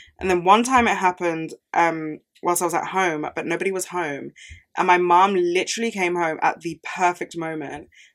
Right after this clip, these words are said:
I don't know why my first response to not being able to breathe was, like, "Go and put your head over the toilet." I think it's because, like, um, I was, like, gasping for air so much that it genuinely started to make me feel sick. And my mum,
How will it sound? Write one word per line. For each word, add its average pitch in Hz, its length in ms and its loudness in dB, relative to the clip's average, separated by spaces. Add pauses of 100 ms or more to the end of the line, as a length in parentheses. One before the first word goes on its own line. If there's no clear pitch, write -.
(320)
I 185 340 10 (100)
don't 202 200 2
know 294 300 2 (180)
why 208 640 8
my 185 200 0
first 190 500 -2
response 165 500 -4
to 170 120 -6
not 156 120 -6
being 165 180 -4
able 156 160 -8
to 151 80 -14
breathe 156 300 -6
was, 175 120 -6
like, 156 180 -6 (420)
"Go 165 180 -2
and 160 80 -4
put 175 100 -6
your 160 100 -4
head 165 120 -4
over 156 140 -2
the 151 100 -6
toilet." 151 540 -2 (460)
I 226 80 8
think 294 140 6
it's 415 100 4
because, 480 260 6
like, 349 220 2
um, 190 520 0 (520)
I 190 80 4
was, 226 100 4
like, 302 220 0 (160)
gasping 226 600 6
for 247 180 0
air 175 200 4
so 170 240 0
much 160 260 -4
that - 120 -4
it - 140 -2
genuinely 156 500 -2
started 165 340 -8
to 160 60 -8
make 151 120 -8
me 165 60 -8
feel 151 180 -6
sick. 180 420 -4 (560)
And 180 160 6
my 175 100 8
mum, 175 320 8